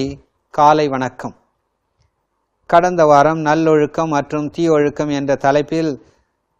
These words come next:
நமது புதன் மறைக்கல்வி உரையினை நாம் ஆரம்பித்தோம். அது கிறிஸ்துவர்களின் ஆன்மீக போராட்டத்தை நினைவுபடுத்துகிறது. உண்மையில் கிறிஸ்துவர்களின் ஆன்மீக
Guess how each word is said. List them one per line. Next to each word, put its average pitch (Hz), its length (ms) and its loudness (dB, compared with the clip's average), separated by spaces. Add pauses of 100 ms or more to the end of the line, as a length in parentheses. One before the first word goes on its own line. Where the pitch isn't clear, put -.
(160)
நமது 143 800 -2
புதன் 165 360 -4
மறைக்கல்வி 147 500 0
உரையினை 147 540 -2
நாம் 135 400 -2
ஆரம்பித்தோம். 139 680 -2 (460)
அது 147 560 -2 (220)
கிறிஸ்துவர்களின் 175 720 0
ஆன்மீக 170 500 2
போராட்டத்தை 170 760 2
நினைவுபடுத்துகிறது. 156 1000 -4 (560)
உண்மையில் 151 500 -2 (680)
கிறிஸ்துவர்களின் 156 840 0
ஆன்மீக 160 560 -2